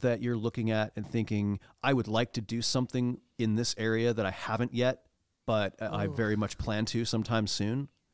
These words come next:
Speaker 1: And I
Speaker 2: Well
Speaker 1: only ask this because it seems like every time you do something, like, it goes really, really well.
Speaker 2: You're so sweet, Rob. Thank you. I th-,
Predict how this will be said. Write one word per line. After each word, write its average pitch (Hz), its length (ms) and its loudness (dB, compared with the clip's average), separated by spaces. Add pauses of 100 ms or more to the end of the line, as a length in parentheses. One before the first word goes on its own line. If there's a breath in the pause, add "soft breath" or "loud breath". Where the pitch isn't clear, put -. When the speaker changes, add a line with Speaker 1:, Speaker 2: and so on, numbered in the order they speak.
(380)
Speaker 1:
And 135 100 2
I 139 60 8
Speaker 2:
Well 151 80 8
Speaker 1:
only 143 160 8
ask 151 180 6
this - 140 -2
because 123 240 -2
it 110 100 -4
seems 143 220 2
like 131 100 -2
every 120 160 0
time 120 180 0
you 107 60 2
do 110 140 -2
something, 101 640 -2
like, 104 260 -6 (140)
it - 180 -6
goes 131 300 2
really, 123 240 2
really 110 240 4
well. 104 380 2
Speaker 2:
You're 262 100 0
so 208 180 0
sweet, 160 300 -6
Rob. 147 320 -6
Thank 190 240 0
you. 151 240 -6 (180)
I 214 160 4
th-, - 160 -8